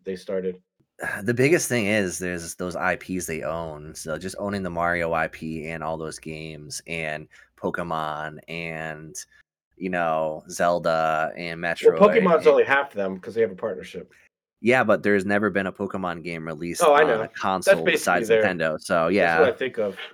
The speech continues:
Speaker 1: I think of that. I mean, there's, there's just so much. Now they have Splatoon. That's huge. That's really big in Japan.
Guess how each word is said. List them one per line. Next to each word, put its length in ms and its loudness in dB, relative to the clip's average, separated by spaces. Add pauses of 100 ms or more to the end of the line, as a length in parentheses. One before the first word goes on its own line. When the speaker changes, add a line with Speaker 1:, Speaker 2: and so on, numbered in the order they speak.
Speaker 1:
I 60 -2
think 220 -6
of 80 -2
that. 100 -2
I 40 -2
mean, 120 0
there's, 300 -2 (640)
there's 180 -10
just 120 -16
so 120 -8
much. 180 -6
Now 140 6
they 60 8
have 140 6
Splatoon. 640 -4
That's 240 -4
huge. 460 -8
That's 280 -4
really 220 0
big 200 -6
in 40 -8
Japan. 480 -4